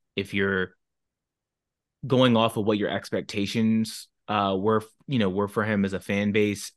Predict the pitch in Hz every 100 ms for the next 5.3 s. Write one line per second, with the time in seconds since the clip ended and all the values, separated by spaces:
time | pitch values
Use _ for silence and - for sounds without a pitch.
0 | - 98 117 98 98 104 92 - 90 95
1 | 101 120 127 123 131 120 131 123 131 127
2 | 104 90 87 98 92 85 90 95 95 92
3 | 92 95 73 90 - 92 92 87 90 92
4 | 85 95 95 90 87 82 85 85 - 101
5 | 104 104